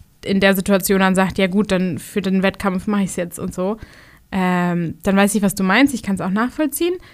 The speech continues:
Ich denk mir nur, er hat da sehr viel Ballast reingestopft von der Vaterseite und hat da sehr viel reininterpretiert von dem, was der Vater für ihn möchte.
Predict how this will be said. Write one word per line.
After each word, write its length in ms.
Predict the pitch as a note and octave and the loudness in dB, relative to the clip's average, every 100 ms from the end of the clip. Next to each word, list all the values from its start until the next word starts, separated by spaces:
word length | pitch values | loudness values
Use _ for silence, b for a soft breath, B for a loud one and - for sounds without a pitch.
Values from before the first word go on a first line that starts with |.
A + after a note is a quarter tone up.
| b b b b _ | b b b b _
Ich 100 | G#3+ | -4
denk 240 | G3+ G#3+ G3 | 2 2 4
mir 100 | G3+ | 4
nur, 320 | G3 F#3+ F#3+ - | 4 2 0 -6
er 180 | - G3 | -2 0
hat 120 | F#3+ G3+ | 0 0
da 100 | G3 | 0
sehr 320 | F#3+ A3 A3+ | 2 2 2
viel 560 | A3 A3 A3 G#3+ G3+ F#3+ | -2 -2 2 2 2 0
Ballast 520 | G#3 G3 G#3 G3+ F#3+ | 0 2 2 0 -2
reingestopft 720 | F3+ E3+ F3 - F#3 - - | -2 -2 -4 -4 -6 -6 -14
von 500 | - G3+ F3 F3 D3+ | -4 -2 -2 -4 -2
der 120 | G#3+ G3 | -2 -2
Vaterseite 640 | G3+ F#3 F3 F3 E3 F3 | -2 -2 0 0 -2 -4
und 120 | F3 | -4
hat 100 | F3 | -4
da 120 | F3+ | -2
sehr 160 | F3 F#3+ | 0 -2
viel 240 | - G3 | -2 -2
reininterpretiert 760 | F#3+ F3+ G3+ G3+ - F#3 F#3+ F3+ | 0 0 0 -2 -4 -4 -4 -6
von 160 | - F3 | -4 -4
dem, 120 | F3+ | -2
was 120 | F3 | -4
der 120 | F#3 | -6
Vater 260 | - F#3 F#3+ | -6 -8 -6
für 140 | - | -6
ihn 100 | F#3+ | -4
möchte. 420 | G3+ G#3 - G3+ | -2 -4 -2 -2